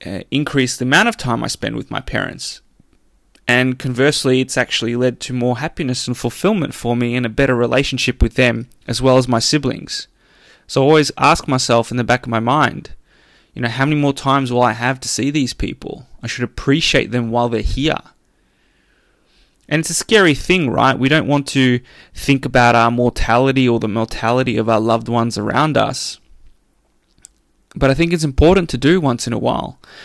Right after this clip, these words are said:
'cause it makes sure, are we living a life that's true to our values? Are we doing things on a regular basis that fulfill and nourish us? Or is all our time spent working really hard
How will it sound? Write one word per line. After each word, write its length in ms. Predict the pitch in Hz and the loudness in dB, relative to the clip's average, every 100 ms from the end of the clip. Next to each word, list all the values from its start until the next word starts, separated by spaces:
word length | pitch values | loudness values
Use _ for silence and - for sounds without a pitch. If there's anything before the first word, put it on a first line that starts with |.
| - | -20
'cause 160 | - 131 | -6 -4
it 60 | |
makes 280 | 147 165 - | 0 -2 -2
sure, 300 | - 165 147 | -2 0 2
are 80 | 131 | 2
we 160 | 131 127 | 2 0
living 380 | 127 147 170 | 0 0 0
a 40 | 143 | 0
life 480 | 131 131 135 - - | 2 4 2 -2 -8
that's 200 | - - | -8 -8
true 240 | - 139 | -4 -4
to 100 | 131 | 0
our 120 | 123 | 0
values? 680 | 113 120 127 143 175 - - _ _ _ - - - | 2 2 2 0 -2 -6 -12 _ _ _ -20 -20 -10
Are 120 | - 135 | 0 2
we 100 | 135 | 4
doing 340 | 151 220 269 | 6 6 4
things 480 | - 143 123 123 - | 2 2 2 -2 -2
on 140 | 135 | 0
a 40 | 123 | 0
regular 440 | 123 190 233 190 | 0 0 4 4
basis 580 | - - - - - - | 4 2 0 -4 -8 -6
that 160 | - | -6
fulfill 460 | - 135 - 135 131 | -4 -6 -2 0 0
and 100 | 127 | 0
nourish 320 | 131 170 165 | 2 2 0
us? 480 | - - - - - _ _ _ _ _ _ _ _ | -4 -6 -10 -10 -12 _ _ _ _ _ _ _ _
Or 140 | - 123 | -4 0
is 100 | 127 | 4
all 240 | 143 160 | 6 6
our 140 | 165 | 4
time 680 | 170 - 135 131 131 131 139 - _ _ _ - | -2 -2 0 2 0 -2 -8 -14 _ _ _ -16
spent 440 | - 123 117 135 _ _ - | -6 -4 -4 -6 _ _ -6
working 460 | 104 123 131 151 | 0 0 0 -4
really 260 | 131 139 165 | 0 2 2
hard 580 | 147 143 135 135 131 127 | 2 2 2 2 0 -4